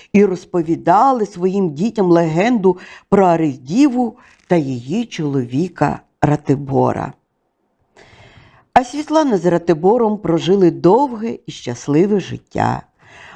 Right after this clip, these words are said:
У них народилися прекрасні і розумні дітки. Старий їх батько щасливо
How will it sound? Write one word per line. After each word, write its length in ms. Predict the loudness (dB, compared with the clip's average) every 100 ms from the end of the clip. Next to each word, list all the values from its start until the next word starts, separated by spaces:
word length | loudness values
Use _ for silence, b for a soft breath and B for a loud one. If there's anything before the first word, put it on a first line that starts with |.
| -2
У 100 | 2
них 220 | 2 0
народилися 720 | 0 2 0 2 4 2 0
прекрасні 720 | -2 -2 0 2 0 0 -6 -4
і 60 |
розумні 580 | -4 -6 -4 -2 -2 -4
дітки. 840 | -6 0 2 2 -2 -2 -2 -2 b b b b
Старий 400 | -18 0 0 2
їх 200 | 0 -4
батько 460 | -2 -2 -2 -4 -8
щасливо 800 | -6 -8 -4 -2 0 0 -2